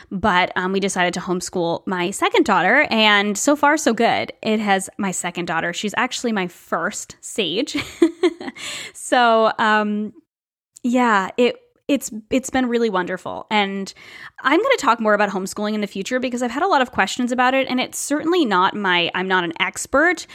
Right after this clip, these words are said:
This is only our second year of homeschooling, but our first official year. We homeschooled her for pre-K, um, because she wasn't doing great at the preschool that she was at. And so we decided just to,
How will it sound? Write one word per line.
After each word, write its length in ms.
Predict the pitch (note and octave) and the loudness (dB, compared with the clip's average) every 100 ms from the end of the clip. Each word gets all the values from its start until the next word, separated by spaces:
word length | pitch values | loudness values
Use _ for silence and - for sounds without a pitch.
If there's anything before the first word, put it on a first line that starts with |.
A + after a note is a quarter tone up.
| - - | -20 -6
This 200 | G#3+ G#3 | -2 0
is 120 | A3 | 0
only 220 | G#3 A3 A3 | 0 0 2
our 100 | A3 | 2
second 380 | A3 G3+ G#3 | 0 0 -2
year 440 | G3 G3 F#3+ F#3+ _ _ - | -2 0 2 0 _ _ -2
of 140 | G3 | -2
homeschooling, 540 | G#3+ G3+ - G3+ G3+ G3 | 0 -2 -2 0 0 2
but 100 | G3 | 2
our 80 | |
first 260 | G3 C#4+ - | 2 0 0
official 340 | G#3 F#3 G3 | 0 0 0
year. 220 | F3 C#3+ F#3 | 0 0 0
We 100 | B3+ | 2
homeschooled 440 | C#4+ C#4 B3+ A3+ | 2 2 0 -2
her 120 | G#3 | -2
for 100 | G3 | -2
pre-K, 600 | - G#3+ F#3+ E3 D3 A#3 - _ _ _ - | -4 -4 0 2 2 2 -2 _ _ _ -8
um, 260 | G3+ F#3 F#3 | -2 -2 -2
because 200 | F3+ G3+ | -4 -2
she 100 | F#3+ | 0
wasn't 240 | G3 F#3 | 0 0
doing 280 | F#3+ F#3 - F#3+ | -2 -2 -4 -6
great 280 | G3 F3+ F3+ | 0 0 0
at 100 | F3+ | -4
the 80 | |
preschool 380 | - F#3 F3+ A#3+ | -4 -4 -2 -2
that 140 | A#3 - | -2 -2
she 100 | C4 | 0
was 120 | C4 | 2
at. 180 | B3 - | 2 0
And 100 | G#3+ | -2
so 100 | G3 | -2
we 40 | |
decided 380 | F#3 F#3 F3 F3 | 0 0 0 0
just 240 | F3+ - | -6 -6
to, 200 | E3+ F3+ | -4 -4